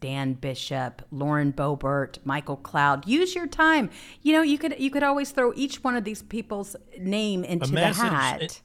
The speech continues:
Speaker 2: thank 'em.
Speaker 1: And talk about the good works that they have done.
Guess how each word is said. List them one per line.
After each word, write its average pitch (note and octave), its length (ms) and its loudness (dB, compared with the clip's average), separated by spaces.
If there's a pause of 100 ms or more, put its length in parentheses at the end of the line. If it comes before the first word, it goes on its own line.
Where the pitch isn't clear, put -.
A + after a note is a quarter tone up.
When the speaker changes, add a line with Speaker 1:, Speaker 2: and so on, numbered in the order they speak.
(460)
Speaker 2:
thank F3 280 2
'em. A#2 220 -4 (140)
Speaker 1:
And A#3 300 4
talk D4+ 400 0
about E3 520 4
the F3+ 80 2
good A#3+ 480 0
works D3 360 -4
that G3+ 180 -6
they G#3+ 140 -2
have G#3 220 -4
done. C#4+ 320 -2